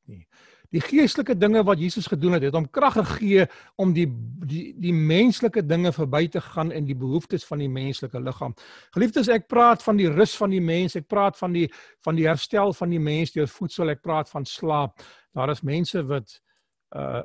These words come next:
in die nag rus omdat hulle hard gewerk het, maar daar is van ons ouer mense wat, wat, uh, die nagte omwens, wat nie meer kan slaap nie as gevolg van baie omstandighede.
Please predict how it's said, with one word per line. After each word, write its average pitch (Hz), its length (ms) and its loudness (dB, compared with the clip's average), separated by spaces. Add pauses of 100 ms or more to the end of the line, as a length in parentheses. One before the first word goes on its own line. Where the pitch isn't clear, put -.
in 139 100 -10
die 127 80 -6
nag 135 320 -4
rus 143 240 -6
omdat 127 240 -8
hulle 120 160 -8
hard 127 260 -8
gewerk 165 400 -6
het, 156 160 -10
maar 131 100 -10
daar 127 260 -8
is - 300 -14
van 143 120 -12
ons 127 140 -12
ouer 196 260 -6
mense 170 500 -4
wat, 131 240 -6 (600)
wat, 123 440 -10
uh, 127 260 -10
die 139 120 -10
nagte 156 340 -6
omwens, 131 640 -6
wat 120 120 -12
nie 147 120 -8
meer 127 200 -8
kan 120 160 -14
slaap 139 520 -10
nie 135 80 -12
as 107 140 -14
gevolg 127 300 -12
van 117 200 -12
baie 113 240 -10
omstandighede. 110 920 -14